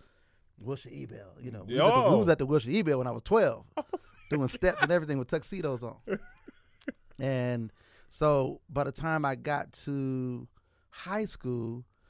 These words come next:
Speaker 1: um, there's a guy, his name was Ed.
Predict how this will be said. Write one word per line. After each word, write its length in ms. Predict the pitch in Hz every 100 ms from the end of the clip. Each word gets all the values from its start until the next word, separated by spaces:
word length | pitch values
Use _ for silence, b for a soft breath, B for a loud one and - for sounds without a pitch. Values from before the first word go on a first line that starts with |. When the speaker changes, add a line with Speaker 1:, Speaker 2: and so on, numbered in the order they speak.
| _ _ _
Speaker 1:
um, 720 | 120 120 120 113 107 - - _ _
there's 180 | 123 131
a 40 | 117
guy, 520 | 139 139 131 131 131
his 160 | 127 135
name 140 | 139
was 120 | 110 -
Ed. 420 | - 151 110 -